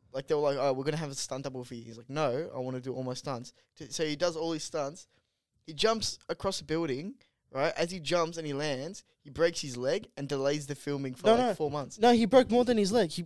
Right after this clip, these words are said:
Speaker 2: he cracked two ribs. You should see, he jumps and he slams on this face of the building, pulls himself up. But he fractured his ankle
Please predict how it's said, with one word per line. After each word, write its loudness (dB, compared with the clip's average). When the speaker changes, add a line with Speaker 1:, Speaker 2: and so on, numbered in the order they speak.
Speaker 2:
he -8
cracked 2
two 4
ribs. 2
You -20
should 0
see, 4
he -4
jumps 2
and -4
he -4
slams 2
on -4
this -2
face 2
of -2
the -6
building, 0
pulls -6
himself -4
up. -2
But -4
he -4
fractured 4
his 0
ankle -2